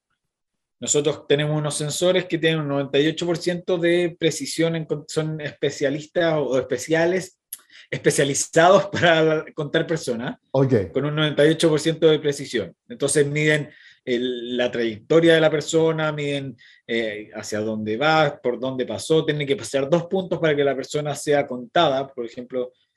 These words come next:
Speaker 1: si tú pasas, si la entrada está hacia acá y tú pasas hacia allá, no te va a contar. Te va a contar solamente cuando pase hacia allá y pasen las dos marcas. Entonces,
Speaker 2: De
Speaker 1: si
Speaker 2: acuerdo.
Speaker 1: llega a la mitad y te devuelves, tampoco te va a contar.
Speaker 2: Ok.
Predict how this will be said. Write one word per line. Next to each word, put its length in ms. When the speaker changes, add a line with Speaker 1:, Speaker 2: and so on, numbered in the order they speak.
Speaker 1:
si 180
tú 180
pasas, 340
si 140
la 100
entrada 380
está 440
hacia 340
acá 440
y 80
tú 120
pasas 360
hacia 220
allá, 440
no 160
te 80
va 100
a 60
contar. 460
Te 60
va 60
a 40
contar 320
solamente 420
cuando 260
pase 300
hacia 220
allá 320
y 80
pasen 340
las 180
dos 220
marcas. 540
Entonces, 320
Speaker 2:
De 120
Speaker 1:
si 0
Speaker 2:
acuerdo. 220
Speaker 1:
llega 260
a 100
la 120
mitad 220
y 80
te 100
devuelves, 560
tampoco 380
te 80
va 80
a 40
contar. 320
Speaker 2:
Ok. 200